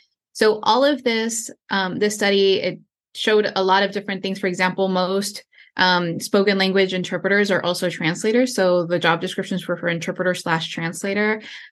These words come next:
Um, and then they also included duties that fall outside of interpreting or translation. Not so much for sign language, but it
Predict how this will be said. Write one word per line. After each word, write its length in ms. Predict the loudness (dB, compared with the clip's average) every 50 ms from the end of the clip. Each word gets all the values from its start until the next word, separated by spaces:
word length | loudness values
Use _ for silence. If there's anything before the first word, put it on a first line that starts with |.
| _
Um, 320 | 2 2 4 4 2 0 0
and 160 | 0 0 0 0
then 120 | 0 2
they 120 | 2 0 2
also 400 | 2 4 4 4 2 2 0 0
included 440 | 0 -2 -4 -2 0 0 0 0 0
duties 300 | -2 -2 -2 -2 -4 -4
that 120 | -8 -8
fall 160 | -6 -6 -2
outside 400 | -2 -2 -2 0 0 2 2 4
of 80 | 2 2
interpreting 420 | 0 -2 -4 -6 -4 -2 -2 -2
or 80 | -2 -4
translation. 840 | -6 -6 -8 -8 -8 -6 -6 -8 -6 -6 -4 -4 -4 -4 -6 -8 -10 _
Not 200 | 2 2 2 4
so 80 | 4 4
much 200 | 4 4 2 0
for 260 | 0 2 4 4 2
sign 300 | 2 2 0 0 2 2
language, 340 | 2 2 2 0 0 -2 -6
but 140 | -6 -2 -2
it 180 | -2 -4 -6